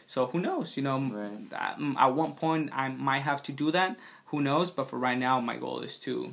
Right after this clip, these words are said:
Speaker 1: try to stick it
Speaker 2: Right.
Speaker 1: out until the, till the end of the year.
Speaker 2: Yeah, and I'm gonna take it back a little bit. How you said your, how you program your brain, kind of adjust to a different thing. I fast once a week, kind of going back to what you said, how to clean out the gut.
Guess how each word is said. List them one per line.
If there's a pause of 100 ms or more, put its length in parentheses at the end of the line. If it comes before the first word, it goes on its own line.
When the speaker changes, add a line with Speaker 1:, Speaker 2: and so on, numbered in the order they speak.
Speaker 1:
try
to
stick
it
Speaker 2:
Right.
Speaker 1:
out
until
the, (180)
till
the
end
of
the
year.
Speaker 2:
Yeah, (240)
and
I'm
gonna
take
it
back
a
little
bit.
How
you
said
your, (100)
how
you
program
your
brain,
kind
of
adjust
to
a
different
thing. (800)
I
fast
once
a
week, (680)
kind
of
going
back
to
what
you
said,
how
to
clean
out
the
gut.